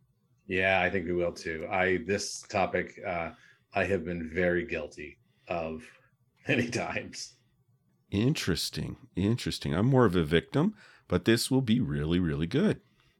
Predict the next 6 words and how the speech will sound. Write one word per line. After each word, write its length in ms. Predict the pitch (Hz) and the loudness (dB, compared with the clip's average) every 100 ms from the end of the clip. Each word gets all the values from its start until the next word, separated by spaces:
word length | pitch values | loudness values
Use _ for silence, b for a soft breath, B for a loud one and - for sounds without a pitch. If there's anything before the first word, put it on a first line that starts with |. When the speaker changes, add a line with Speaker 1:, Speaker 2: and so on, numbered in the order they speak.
| _ - | _ -6
Speaker 1:
Yeah, 260 | 85 80 - _ | -4 -4 -10 _
I 60 | - | -10
agree. 380 | 82 78 76 76 _ _ _ _ _ _ _ _ _ _ | -8 -8 -12 -14 _ _ _ _ _ _ _ _ _ _
Speaker 2:
So 300 | - - 104 | -6 4 6
the 140 | 90 87 | 6 4
hype. 380 | - 73 - | 2 0 -2